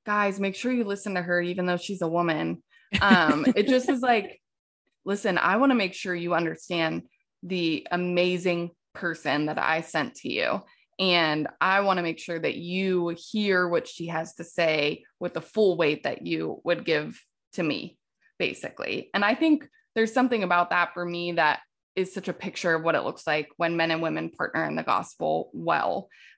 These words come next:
Speaker 1: um, and elevate one another and use their positions of authority to, um, invite other people into that as well. And I think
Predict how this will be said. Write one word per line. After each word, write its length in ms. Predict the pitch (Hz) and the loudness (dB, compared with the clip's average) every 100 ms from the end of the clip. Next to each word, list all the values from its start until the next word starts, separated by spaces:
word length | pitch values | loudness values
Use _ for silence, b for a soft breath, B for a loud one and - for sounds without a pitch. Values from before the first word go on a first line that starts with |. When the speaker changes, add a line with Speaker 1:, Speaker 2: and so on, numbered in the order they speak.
| - | 0
Speaker 1:
um, 400 | 180 147 90 - - | 2 2 0 -4 -4
and 480 | 185 175 165 165 - | -2 0 0 -4 -2
elevate 400 | 165 180 180 175 | 4 6 4 2
one 140 | 170 170 | 0 -2
another 500 | 160 156 165 165 165 | -2 -2 0 0 -2
and 480 | 165 175 165 160 165 - | -6 -6 -4 -4 -6 -8
use 300 | 170 170 175 | -4 -2 0
their 160 | 180 175 | 0 0
positions 560 | 185 180 170 170 170 | -4 -6 -4 -4 -2
of 140 | 165 170 | -2 -4
authority 580 | 170 170 165 165 165 165 | -2 -2 0 0 -4 -4
to, 420 | - 165 165 165 170 _ _ _ _ | -4 0 0 0 -4 _ _ _ _
um, 560 | 175 170 127 101 240 202 _ _ | 0 2 2 0 -2 -6 _ _
invite 380 | 180 185 165 160 | -4 0 2 4
other 240 | - 175 170 | 4 2 0
people 380 | 180 - 180 | -4 -4 -2
into 340 | - 175 180 180 | 0 -2 -6 -4
that 320 | 165 165 165 | -2 -2 -2
as 200 | - 170 | -4 -2
well. 360 | 165 160 160 160 | 0 4 4 2
And 160 | - | 0
I 80 | 175 | -2
think 460 | 170 180 170 151 | -2 -4 -4 -6